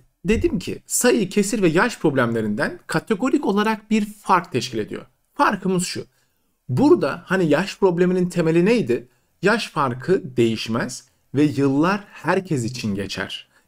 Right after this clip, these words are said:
Yani şunu demek istiyorum. Bir kişi üç yaş büyüyorsa herkes üç yaş büyür. Yani biri durmaz yerinde. Bu sebeple yaş farkı da değişmez demiştik. Temeli bunun üzerine oluşuyordu. O yüzden yaş problemi diye bir şey vardı.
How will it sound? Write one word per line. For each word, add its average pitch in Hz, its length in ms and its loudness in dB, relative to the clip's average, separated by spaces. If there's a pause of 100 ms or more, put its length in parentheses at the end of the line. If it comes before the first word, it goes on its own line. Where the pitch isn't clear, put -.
Yani 120 400 -2 (100)
şunu 151 260 -4
demek 139 200 2
istiyorum. 104 260 -4
Bir 127 80 -2
kişi 170 200 -4
üç 180 180 -2
yaş 180 220 -2
büyüyorsa 254 200 -2
herkes 233 340 0
üç 127 180 -6
yaş - 240 -4
büyür. 104 240 -10 (460)
Yani 113 180 -2
biri 156 220 4
durmaz 156 400 0
yerinde. 104 400 -2 (220)
Bu 208 80 0
sebeple 185 360 2
yaş 196 260 0
farkı 120 340 -4
da - 180 -4 (220)
değişmez 147 560 4
demiştik. 107 380 -4
Temeli 147 440 0
bunun 185 160 2
üzerine 160 300 4
oluşuyordu. 110 360 -2
O 208 100 6
yüzden 190 240 4
yaş 143 240 -2
problemi 123 300 2
diye 110 120 2
bir 104 60 -4
şey 104 140 -6
vardı. 95 320 -8